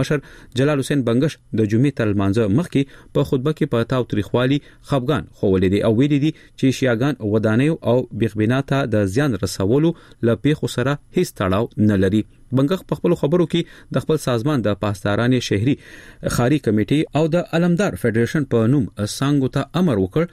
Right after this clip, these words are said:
چې په هغو پیښو کې ککړ کسان دي معلوم کړي. ځای خبریالان وایي چې د نوموړي تر امر وروسته د انجمن حسینیه هغه ډلو شاوخوا څلور سوه کسان نیولي دي. په همدې حال کې په پاړه چنار کې ګڼو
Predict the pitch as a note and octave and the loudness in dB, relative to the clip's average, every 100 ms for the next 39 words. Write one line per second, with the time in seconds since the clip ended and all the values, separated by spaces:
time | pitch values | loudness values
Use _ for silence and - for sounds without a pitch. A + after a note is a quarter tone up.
0 | - - - C#3+ D3 F#3 D3 D3 D3 C3+ | -10 -8 -4 -2 0 0 0 -2 -2 -2
1 | D#3 - A2+ E3 D3 G#2 - A2+ B2 D3+ | -4 -2 -2 -2 -2 -4 -2 0 2 2
2 | G#2 F#2+ F#2 G#2+ G2 - - G#2+ A#2+ - | 2 0 0 -2 -2 -10 -4 0 0 0
3 | G#2 G#2 A#2 B2+ D3 D#3 B2+ G#2+ G#2 G2 | 0 0 0 0 0 -2 -2 0 2 2
4 | G#2 C3 D#3 - - - C#3 - E3 B2 | 2 2 0 -4 -12 -4 -4 0 0 2
5 | E3+ - C3 B2 A#2 - A#2 A2 A2 G#2+ | 0 0 0 0 0 0 0 2 2 0
6 | G2 G#2+ G2+ C#3 D#3+ - - F3+ D3 A#2+ | 0 0 2 0 -2 -10 -6 -2 0 0
7 | B2 G2 C3+ B2 C3 D3+ - - - D#3 | 0 0 -2 -2 -2 -2 -6 -16 -4 0
8 | A3 D#3 G2 F2+ - - C#3 A#2+ F#2+ F#2 | 2 0 -2 -2 -4 -2 0 2 2 2
9 | G2+ G2 B2+ C3 C3 B2+ C#3+ D3+ D3+ - | 2 0 2 2 2 0 -2 -2 -4 -6
10 | - - D#3 D#3+ E3+ - D#3+ E3 D#3+ B2 | -20 -4 -2 0 -2 0 -2 0 -2 0
11 | - E3 | 0 0